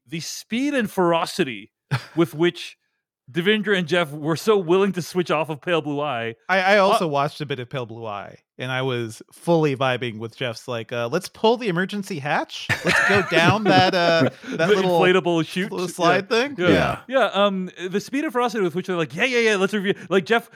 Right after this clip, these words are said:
Speaker 1: b-, literally, I was like, "Jeff, I'm out right now. You know, I'm doing something out in the world. I'm gonna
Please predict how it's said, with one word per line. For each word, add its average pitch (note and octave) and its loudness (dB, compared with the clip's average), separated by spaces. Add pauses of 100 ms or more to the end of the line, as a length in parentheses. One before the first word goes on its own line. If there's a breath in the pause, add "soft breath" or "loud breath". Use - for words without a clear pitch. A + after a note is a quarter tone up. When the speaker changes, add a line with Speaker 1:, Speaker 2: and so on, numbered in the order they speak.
(140 loud breath)
Speaker 1:
b-, D#3+ -12
literally, A3 0
I - 2
was F3+ 0
like, D#3+ -6
"Jeff, E3 -2
I'm D#3 -4
out F3+ 0
right G3 -2
now. F3+ 0
You D3+ -8
know, B2+ -6
I'm B2+ -8
doing F3+ -2
something F3 -4
out E3 0
in D#3+ -4
the D3 -4
world. D3 0
I'm C3 -6
gonna C3 -4